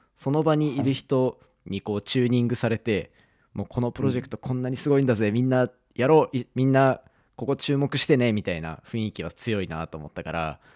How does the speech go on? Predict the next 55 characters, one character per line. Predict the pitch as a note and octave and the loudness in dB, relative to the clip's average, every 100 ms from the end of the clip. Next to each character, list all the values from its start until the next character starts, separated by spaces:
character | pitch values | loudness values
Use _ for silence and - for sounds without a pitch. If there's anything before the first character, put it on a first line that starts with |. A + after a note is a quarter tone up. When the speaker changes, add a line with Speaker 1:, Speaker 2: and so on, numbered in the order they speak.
| _ _ E3 | _ _ -6
Speaker 2:
う | A#2 | 0
ん、 | |
Speaker 1:
ま | G3 | 2
あ | |
で | E3+ | 2
も、 | |
Speaker 2:
そ | A2+ E2 | -2 -4
う | |
で | - | -12
す | - G#2+ | -20 -20
ね。 | A2 | -16
Speaker 1:
み-、 | B2 - | -16 -12
見 | C#3 C#3 | -6 -4
せ | G#3 | -2
方 | G3+ G3 F#3+ | -2 0 0
の | F#3 | 0
こ | - E3+ E3 D3 _ | -2 0 0 -2 _
う | |
相 | A#2+ C#3+ | -2 -2
手 | C#3+ | 0
に | B2+ | -2
合 | G2 | 0
わ | G2+ | -2
せ | - | -4
た | - | -12
チ | - B2+ | -8 -4
ュ | |
ー | B2+ | -2
ニ | B2+ | -2
ン | |
グ | C3 | -2
の | B2+ | -4
と | C#3 | -4
こ | C#3+ | 0
ろ | C#3 | 2
は | C#3+ A2 - - | 2 2 -2 -8
多 | F#2 | -10
分 | |
武 | - F#2 F2 | -8 -8 -8
田 | F2 | -8
く | E2+ | -10
ん | |
が | E2 - _ _ _ | -10 -12 _ _ _
う | G#2+ | -6
ま | F#2+ | -6
く | - | -6
や | F2 | -8
っ | - | -2
た | A2 | -2
ん | E2+ | -2
だ | |
ろ | D#2 D2 | -4 -2
う | |
な | F#2+ F2+ | 0 0
と。 | - | -4